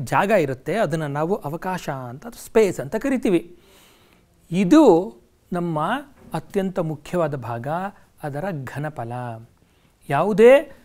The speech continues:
ಘನಾಕೃತಿ ಒಳಗಡೆ ಇರುವಂಥ ಅವಕಾಶ ಅದರ ಘನಫಲ. ಇದ್ರ ಘನಫಲ ಎಷ್ಟಿದೆ? V is equal to pi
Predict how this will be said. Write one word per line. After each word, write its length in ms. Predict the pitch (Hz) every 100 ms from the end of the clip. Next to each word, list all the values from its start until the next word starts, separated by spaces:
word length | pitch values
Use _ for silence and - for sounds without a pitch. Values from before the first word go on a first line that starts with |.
| _ -
ಘನಾಕೃತಿ 520 | 120 208 226 - - 185 131 139
ಒಳಗಡೆ 340 | 170 226 254 269 180
ಇರುವಂಥ 380 | 160 156 151 156 180 135
ಅವಕಾಶ 480 | 135 165 160 127 - 185 247 -
ಅದರ 220 | 151 147 180 156
ಘನಫಲ. 320 | 208 - 107 - _ _ -
ಇದ್ರ 160 | 180 165
ಘನಫಲ 360 | 143 175 165 165 143
ಎಷ್ಟಿದೆ? 360 | - 226 151 151 156 - _ _ 147
V 20 | 196 214
is 80 | 127 185
equal 240 | 214 139 120
to 80 | 165 165 165 - _ _ -
pi 140 | 180